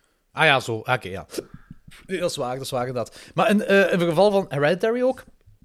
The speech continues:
eh, maar je begint de hik te krijgen van die cornet. Ehm, want, ehm, ik be-, dus los van het feit dat, dat de eerste laag drama is en de tweede laag pas horror en dat je pas op het einde uw horror hebt en dat dat zeker niet voor iedereen is,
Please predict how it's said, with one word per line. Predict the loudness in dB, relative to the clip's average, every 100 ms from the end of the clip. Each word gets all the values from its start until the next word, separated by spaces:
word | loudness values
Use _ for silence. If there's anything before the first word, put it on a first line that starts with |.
| _ -20 -2
eh, | 0 0 -2
maar | -2
je | -6
begint | -6 -8
de |
hik | -10
te | -8
krijgen | -10 -10
van | -12
die | -14
cornet. | -14 -14 -6
Ehm, | 4 6 6 2 _ _ _ _ _ _ _ _ -20 -10
want, | 0 0 2
ehm, | 2 4 4 0 -8 -20 -20 _ -14
ik | -12
be-, | -12 _ -20 _ _ -12 -8
dus | -6 -6 -6
los | 0 2 2
van | -2
het | -2
feit | -2 -2
dat, | -6 _
dat | -6 -6
de | -6
eerste | -4 -4 -4
laag | -4 -4
drama | -4 -2 0 0
is | -2
en | -4
de |
tweede | -4 -2 0
laag | -2 -2
pas | -6 -4
horror | -2 -2 -4
en |
dat | -8 -10
je | -8
pas | -6 -6
op | -10
het | -6
einde | -4 -4
uw | -2 0
horror | 0 0
hebt | -4 -4
en | -6
dat | -6
dat | -6
zeker | -8 -8
niet | -10
voor | -12
iedereen | -10 -8 -6
is, | -8